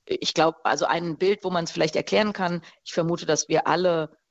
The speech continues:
inzwischen einen Computer nutzen und die wenigsten von uns kennen sich mit einem Computer gut aus. Angenommen, wir brauchen jetzt eine Schraube, dann würde ich lieber mal nicht meinen Laptop aufschrauben, um zu gucken, ob da irgend, ob ich da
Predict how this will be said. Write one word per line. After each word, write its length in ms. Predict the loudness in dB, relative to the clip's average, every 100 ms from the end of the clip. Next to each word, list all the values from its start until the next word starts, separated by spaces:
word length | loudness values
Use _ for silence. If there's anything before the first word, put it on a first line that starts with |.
| -8
inzwischen 460 | -6 0 2 2
einen 180 | 0 0
Computer 520 | -2 -2 -2 2 2
nutzen 380 | 4 2 2 0
und 160 | 0 0
die 100 | 0
wenigsten 400 | 2 0 -2 -2
von 140 | 0
uns 180 | 2 2
kennen 240 | 4 4
sich 140 | 4 2
mit 100 | 2
einem 180 | 2
Computer 480 | 0 -6 -4 0 0
gut 280 | 0 -4 0
aus. 360 | 2 2 0 -10 -14 -20 -10
Angenommen, 400 | 0 2 4 4
wir 80 | 2
brauchen 320 | 2 0 0
jetzt 220 | 0 -2 -2
eine 80 |
Schraube, 720 | -2 2 2 2 2 2 0 -2 -8 -20 -4
dann 240 | -2 2
würde 200 | 2 2
ich 360 | 0 0 -2 -2
lieber 320 | -4 0 2
mal 160 | 2 2
nicht 340 | 2 0 -2
meinen 200 | 0 2
Laptop 360 | 0 0 -2 2
aufschrauben, 680 | 2 2 -2 2 2 2 -2
um 180 | -2
zu 120 | -4 -2
gucken, 280 | -2 2
ob 140 | 0 2
da 80 | 0
irgend, 260 | 2 0 -2
ob 100 | -6
ich 80 |
da 80 | -2